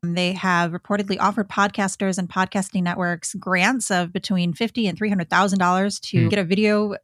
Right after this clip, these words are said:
Speaker 1: equivalent of their show going. They have a leaked document talking about their podcast's intentions that talks about audio ads and new analytics, providing metrics for audio creators.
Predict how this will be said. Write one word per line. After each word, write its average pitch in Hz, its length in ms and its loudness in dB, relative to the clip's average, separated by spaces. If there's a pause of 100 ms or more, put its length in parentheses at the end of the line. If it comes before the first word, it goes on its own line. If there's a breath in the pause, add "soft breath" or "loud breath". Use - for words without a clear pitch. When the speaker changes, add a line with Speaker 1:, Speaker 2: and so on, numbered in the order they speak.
(120)
Speaker 1:
equivalent 220 380 0
of 208 80 2
their 208 100 0
show 214 280 2
going. 208 500 4
They 175 220 0
have 165 520 -2
a 196 80 0
leaked 196 360 -2
document 185 520 0
talking 196 280 2
about 180 160 0
their 175 80 -4
podcast's 175 680 0
intentions 190 720 0
that - 160 -2
talks - 280 -4
about 160 440 0 (100)
audio 240 380 4
ads 214 440 2
and 180 280 0
new 196 120 4
analytics, 190 840 0
providing 175 340 -2
metrics 170 320 -4
for - 180 -8
audio 165 260 -2
creators. 220 680 2